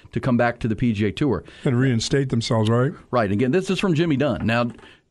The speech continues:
Speaker 1: you know, we know who the ultimate boss is. And as we told you yesterday, Yasser is, you know, live is his baby. I mean, live, he started that tour. He pushed, and he's the one that was, you know, helping to p-, to pilfer these golfers. He is an avid golfer,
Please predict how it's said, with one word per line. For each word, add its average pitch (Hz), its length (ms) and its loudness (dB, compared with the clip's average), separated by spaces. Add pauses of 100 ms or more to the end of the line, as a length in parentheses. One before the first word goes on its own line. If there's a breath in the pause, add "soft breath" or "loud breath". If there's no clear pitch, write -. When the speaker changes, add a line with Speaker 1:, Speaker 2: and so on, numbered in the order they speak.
(180)
Speaker 1:
you 104 460 -8
know, 101 80 0
we 120 140 2
know 156 160 2
who 151 100 2
the 127 120 2
ultimate 120 300 0
boss 135 320 -2
is. 82 240 -4 (360 loud breath)
And 117 160 -2
as 117 80 -2
we 123 80 0
told 143 240 -2
you 120 40 2
yesterday, 117 480 0
Yasser 135 480 0
is, 120 380 -4
you - 160 -4
know, 123 80 0
live 156 240 2
is 123 100 0
his 147 160 0
baby. 143 400 -2
I - 380 -20
mean, 113 160 0
live, 143 300 2
he 123 180 0
started 151 360 0
that 131 180 0
tour. 151 260 0
He 120 160 0
pushed, - 480 -4 (460 loud breath)
and 110 100 -2
he's 131 220 0
the 156 80 0
one 139 220 2
that 131 100 0
was, 117 420 -2 (240)
you 131 100 -4
know, 110 240 -2 (300)
helping 127 240 -2
to 113 60 0
p-, 135 260 -4
to 113 120 -4
pilfer 139 360 0
these 117 160 0
golfers. 127 400 -2
He 117 100 2
is 117 140 0
an 113 80 0
avid 135 300 -2
golfer, 131 440 0